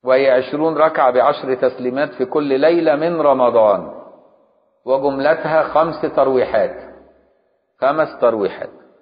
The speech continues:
يبقى اللي بيصلوا حداشر ركعة ويقولوا عليها التراويح غلطانين، لأن حقهم يسموها صلاة الترويحة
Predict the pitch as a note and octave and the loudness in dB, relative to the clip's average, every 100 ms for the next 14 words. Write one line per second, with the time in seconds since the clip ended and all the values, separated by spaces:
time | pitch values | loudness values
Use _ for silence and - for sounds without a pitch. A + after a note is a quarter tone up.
0 | _ _ _ _ _ _ _ _ C3+ C#3+ | _ _ _ _ _ _ _ _ -6 0
1 | D3 D3 D3 C#3 E3+ F3 F3 E3+ - - | 0 0 -2 2 2 4 2 0 -6 -16
2 | - - - _ C3 B2+ D#3+ D#3 C3+ D3 | -18 -20 -20 _ -6 0 0 2 2 2
3 | D3 C3+ D3 C#3+ D3 D3 D3+ C3 C3+ D#3+ | 2 2 4 2 2 2 2 2 2 0
4 | F3 - - - A2+ A#2 A#2+ B2 A#2+ G#2+ | -2 -4 -14 -4 -2 0 -2 -4 -6 -4
5 | A2 A2+ B2 C#3+ D3 C3+ B2+ C3+ A#2+ A2 | -4 -4 -6 -4 -4 -2 -2 -2 0 0
6 | B2 C3+ - B2 B2+ A#2+ - G#2 | 0 -4 -2 -2 -2 -6 -6 -8